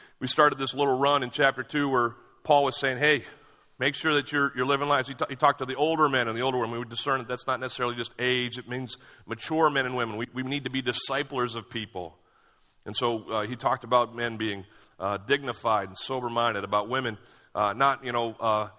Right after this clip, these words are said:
being given over to slander and, and, uh, being drunk, you know, the, the box wine stuff. Um, <laughs> but instead that they should, look like it says here at the end of verse three, keep going, uh, that they should, older women should, are likewise, oh, no, verse four, I'm sorry.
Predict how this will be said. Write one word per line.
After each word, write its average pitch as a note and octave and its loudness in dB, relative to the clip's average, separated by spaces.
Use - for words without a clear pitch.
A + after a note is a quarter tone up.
being A#2 -4
given B2 0
over A#2+ 0
to G#2+ -4
slander B2+ 0
and, G#2 -8
and, G#2 -4
uh, G2 -4
being B2 -4
drunk, A2+ -2
you G2+ -14
know, A#2+ -6
the, G#2+ -4
the G2+ -10
box A#2+ 0
wine G#2 -2
stuff. G2 -6
Um, G#2 4
<laughs> - -14
but A#2 0
instead D#3 0
that C3 -2
they C#3+ 4
should, C#3+ -2
look B2+ -8
like B2 -4
it B2 -6
says B2+ -2
here B2 -2
at A2+ -4
the A#2+ -2
end B2 0
of A#2 -4
verse B2 0
three, C3 0
keep B2+ -10
going, C3 0
uh, A2+ 4
that A#2 -2
they C#3 4
should, C3 0
older D#3 4
women D#3 4
should, C#3 -4
are C3 4
likewise, D3 4
oh, A#2 -2
no, A2+ -6
verse G#2+ -6
four, G#2 -4
I'm G2 -4
sorry. F#2+ -6